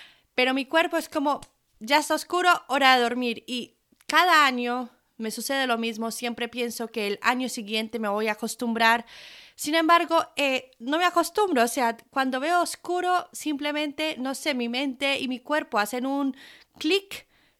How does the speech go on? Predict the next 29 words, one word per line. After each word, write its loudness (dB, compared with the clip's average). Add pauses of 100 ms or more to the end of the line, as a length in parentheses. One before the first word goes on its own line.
(140)
que 0
de 0
repente -4
ya 2
cambia 0
todo, -2
no -4
sé. -4 (680)
Y -4
hablando 4
de 2
estos -4 (200)
juegos 2
mentales 2
que -6
nos -6
puede -2
jugar 0
la 0
mente, -6 (380)
hay 0
esta -4
frase 0
que -6
me -4
fascina -4
que -4
dice -4
así: -4